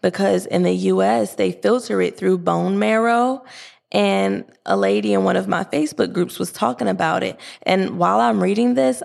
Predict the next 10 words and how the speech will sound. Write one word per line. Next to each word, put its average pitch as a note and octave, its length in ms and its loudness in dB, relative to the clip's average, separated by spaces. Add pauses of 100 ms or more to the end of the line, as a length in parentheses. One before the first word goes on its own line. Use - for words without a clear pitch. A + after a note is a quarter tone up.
I'm F#3+ 240 -2
eating G3 340 2
Nutter F#3 320 2
Butters. - 640 -4 (460)
And A3 160 2
I'm A3+ 180 0
like, G#3+ 460 -2 (140)
"Oh F3 220 0
my F#3+ 240 2
gosh." - 560 -4